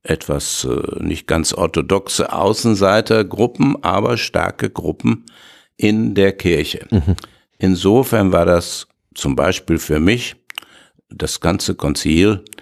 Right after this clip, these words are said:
Speaker 1: das ich als Student erlebt habe, da habe ich immer gestaunt, dass die Leute so staunten. Hab gesagt, „Ja, das haben wir doch alles so gelernt, das haben wir so
Speaker 2: Mhm.
Speaker 1: studiert.“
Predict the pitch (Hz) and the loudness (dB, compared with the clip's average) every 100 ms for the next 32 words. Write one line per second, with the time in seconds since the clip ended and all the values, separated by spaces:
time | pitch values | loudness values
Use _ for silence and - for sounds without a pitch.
0 | _ - - - - - - 80 76 85 | _ -16 -8 -6 -2 -4 -4 -4 0 2
1 | 92 80 73 82 87 - 92 101 107 113 | 2 2 2 2 0 0 0 2 0 -2
2 | - _ _ - 65 69 - - 82 82 | -4 _ _ -6 -2 -2 -4 -4 -2 0
3 | 82 - - 82 87 98 - 90 80 87 | -2 -4 -2 -2 0 -2 0 0 2 0
4 | 90 76 76 - - 76 73 95 - 117 | 0 -2 -4 -4 -2 0 0 -2 -4 -10
5 | - - - - 107 - 87 82 73 67 | -12 -20 -20 -16 -14 -6 -4 -2 -2 -4
6 | 73 71 87 113 107 - 78 82 117 - | -4 -2 2 4 2 -2 -2 0 -2 -2
7 | 95 101 110 139 151 95 85 - 82 87 | -2 0 2 2 2 0 -2 -4 -2 -2
8 | 90 110 - 131 131 87 62 - | 0 0 0 2 2 2 0 -4